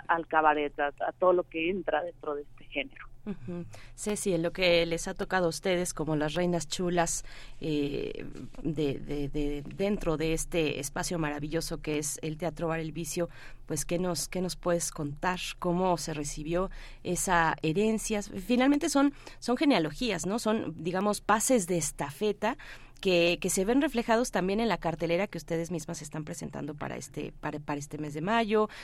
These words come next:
Speaker 2: eh, en, apuntando a, a, a, a festejar este treinta y tres aniversario,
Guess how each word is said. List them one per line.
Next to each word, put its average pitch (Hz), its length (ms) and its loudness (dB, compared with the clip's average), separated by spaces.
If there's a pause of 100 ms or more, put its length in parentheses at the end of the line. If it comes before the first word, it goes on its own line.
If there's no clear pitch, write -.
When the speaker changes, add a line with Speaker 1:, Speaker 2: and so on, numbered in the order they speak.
(140)
Speaker 2:
eh, 156 300 -2 (140)
en, 151 200 -8
apuntando 156 600 -2
a, - 40 2
a, 143 440 -2 (180)
a, 143 240 -6
a - 440 -8
festejar 151 460 -2
este 156 200 4
treinta 143 260 2
y 143 60 -4
tres 151 240 -4
aniversario, 156 680 0